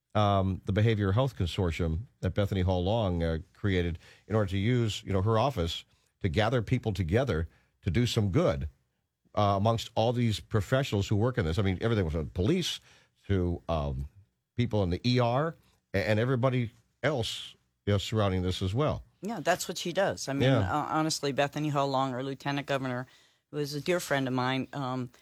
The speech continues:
Speaker 2: that's what she does. She brings people togle-, together. She collaborates. She creates, um,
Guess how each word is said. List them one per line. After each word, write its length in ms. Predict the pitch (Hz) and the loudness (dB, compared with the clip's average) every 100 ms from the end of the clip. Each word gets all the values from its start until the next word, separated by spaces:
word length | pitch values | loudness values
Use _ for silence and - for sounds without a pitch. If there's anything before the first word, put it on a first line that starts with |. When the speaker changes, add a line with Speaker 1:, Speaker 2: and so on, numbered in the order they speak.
| _ _ - | _ _ -2
Speaker 2:
that's 180 | 151 165 | 0 0
what 120 | 156 | -4
she 120 | 156 | 0
does. 400 | 196 139 - - | 2 0 -2 -8
She 140 | - 147 | -8 -4
brings 260 | 156 147 | -2 -4
people 320 | - 147 151 | -6 -8 -8
togle-, 360 | 135 151 156 156 - | -8 -4 -4 -4 -14
together. 500 | 131 156 151 160 160 | -2 0 2 2 0
She 280 | - 135 120 | -2 -4 -6
collaborates. 760 | 139 151 156 156 151 143 - | 0 2 2 2 2 -2 -8
She 260 | 135 127 127 | -6 -6 -8
creates, 560 | - 147 143 - - - | -6 -2 -2 -4 -14 -4
um, 400 | 143 123 123 123 | -2 0 -2 -4